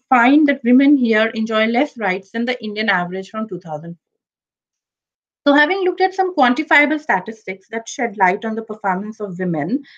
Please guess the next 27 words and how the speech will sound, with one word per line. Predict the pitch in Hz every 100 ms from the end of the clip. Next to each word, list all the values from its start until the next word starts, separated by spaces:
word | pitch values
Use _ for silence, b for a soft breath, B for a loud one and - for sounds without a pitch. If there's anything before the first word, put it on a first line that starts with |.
| b b _ -
uh, | 220 226 226
we | 277
now | 311 285 302
look | 339 330
at | 349 349
some | 359 311
indicators | 262 277 247 240 330 320
that | 302 302
help | 277 269 -
us | -
to | 330
draw | 233 240 247
insights | 247 247 262 285 294
from | - 311 -
inside | 247 247 - 254 269 240
the | 247
households | 208 180 170 - 175 151 156 _ _ _ _ -
and | 254
shed | - 294 262
light | 262 233 311 -
on | 254 247
what | 240 311
is | 294
happening | 247 208 240 262 -
inside | 240 240 247 226 240 214
the | 277
families | - 202 190 190 151